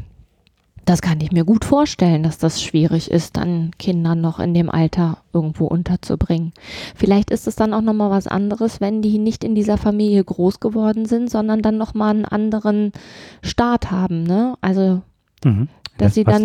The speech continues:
Speaker 2: dafür spräche, dass man mehr Stellen schaffen müsste, wo die Kinder auch in dem Alter unter drei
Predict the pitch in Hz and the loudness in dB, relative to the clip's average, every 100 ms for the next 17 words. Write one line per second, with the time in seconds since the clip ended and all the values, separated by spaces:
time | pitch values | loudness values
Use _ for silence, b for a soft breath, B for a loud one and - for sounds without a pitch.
0 | 208 147 98 - - - 104 113 135 131 | 2 2 0 -2 -8 0 2 2 2 0
1 | B B B - 110 - 101 98 92 101 | B B B -2 -2 0 0 0 2 0
2 | - 104 104 98 113 - 107 104 - 101 | 2 2 0 0 -4 -2 -2 -2 -4 -4
3 | 98 95 - 107 101 104 B 82 85 _ | -4 -6 -6 -2 0 0 B -20 -20 _
4 | _ _ _ 107 98 104 95 107 - 107 | _ _ _ 0 2 0 -2 -6 -2 2
5 | 110 151 110 107 101 104 95 | 2 2 0 0 0 0 0